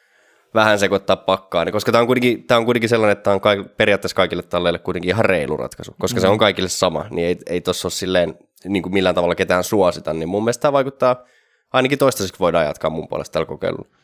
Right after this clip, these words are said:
Speaker 2: Ja nyt kun sä sanoit näitä niinku gridin tasapainottamisesta, niin musta tuntuu, että nyt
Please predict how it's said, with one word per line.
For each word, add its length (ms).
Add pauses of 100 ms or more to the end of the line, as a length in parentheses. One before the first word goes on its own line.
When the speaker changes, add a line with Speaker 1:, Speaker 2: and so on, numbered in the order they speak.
(180)
Speaker 2:
Ja 340
nyt 180
kun 120
sä 100
sanoit 380
näitä 180
niinku 160
gridin 420
tasapainottamisesta, 1200
niin 100
musta 260
tuntuu, 400
että 200
nyt 120